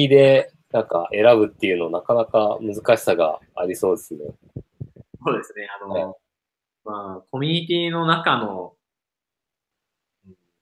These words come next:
Speaker 2: そうですね。なんか、
Speaker 1: はい。
Speaker 2: そこな、その技術だったり、そのコミュニティの権威性
Speaker 1: はい。
Speaker 2: ないと、
Speaker 1: はい。
Speaker 2: そうっていう人がなかなか出ないっていう
Speaker 1: はい。
Speaker 2: ところはありますよね。
Speaker 1: まあ、でもなんか、そっか。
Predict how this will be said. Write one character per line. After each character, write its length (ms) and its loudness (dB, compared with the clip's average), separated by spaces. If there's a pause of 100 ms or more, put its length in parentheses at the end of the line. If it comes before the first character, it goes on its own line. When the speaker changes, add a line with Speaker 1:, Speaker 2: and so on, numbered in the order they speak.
(580)
Speaker 2:
そ 200 -16
う 40 -18
で 80 -20
す 100 -20
ね。 360 -10 (200)
な 120 -2
ん 20 0
か、 60 0
Speaker 1:
は 60 -2
い。 40 -8
Speaker 2:
そ 60 -20 (200)
こ 100 -4
な、 340 -2
そ 160 -12
の 340 -12
技 180 -2
術 240 -2
だ 120 0
っ 100 -14
た 80 -4
り、 120 -10
そ 120 -20
の 80 -12
コ 120 -12
ミ 100 -8
ュ 100 -8
ニ 60 -20
テ 80 -6
ィ 40 -6
の 120 -8
権 200 -6
威 40 -10
性 40 4
Speaker 1:
は 140 8
い。 120 0 (500)
Speaker 2:
な 120 2
い 120 2
と、 40 -8
Speaker 1:
は 60 -16
い。 60 -20 (220)
Speaker 2:
そ 100 -4
う 80 -6
っ 20 -16
て 60 -10
い 40 -10
う 20 -10
人 140 -18
が 80 -18
な 100 -16
か 80 -8
な 100 -10
か 80 -12
出 100 -8
な 100 -12
い 40 -14
っ 40 -20
て 360 -20
い 20 -16
う 120 -20
Speaker 1:
は 140 2
い。 100 -8 (1000)
Speaker 2:
と 60 -20
こ 60 -18
ろ 80 -16
は 80 -16
あ 40 -16
り 60 -18
ま 100 -20
す 100 -20
よ 40 -20
ね。 60 -20 (420)
Speaker 1:
ま 120 -4
あ、 60 0
で 80 2
も 120 0
な 100 -2
ん 40 -6
か、 160 -6
そ 100 -20
っ 100 -20
か。 200 -6